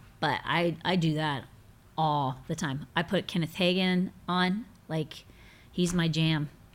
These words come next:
I love that. I love it. And you can get him a whole bunch, but I'll listen to him while I'm sleeping. Um, another good one is Charles Capps. My cousin's wife just texted me,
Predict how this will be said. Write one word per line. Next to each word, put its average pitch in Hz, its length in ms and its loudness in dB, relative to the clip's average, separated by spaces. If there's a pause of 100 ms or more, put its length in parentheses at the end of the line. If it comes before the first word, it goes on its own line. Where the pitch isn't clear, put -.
(800)
I 170 100 0
love 165 280 2
that. 156 240 -2 (180)
I 180 60 -2
love 165 240 2
it. - 220 -2
And 160 200 2
you 175 60 0
can 175 120 -2
get 165 160 4
him 156 300 0
a 151 140 -2
whole 170 180 -2
bunch, 165 320 0
but 165 100 0
I'll 156 140 0
listen 160 320 -2
to 147 180 0 (520)
him 185 200 0
while 175 180 2
I'm 170 140 0
sleeping. 175 560 -2 (800)
Um, 143 440 -4 (140)
another 180 320 6
good 170 300 2
one 180 180 2
is 160 160 -2
Charles 165 460 0
Capps. 170 560 -2 (340)
My 165 120 -4
cousin's 196 800 0 (240)
wife 170 560 2
just 160 340 -4
texted 165 520 -2
me, 156 580 -2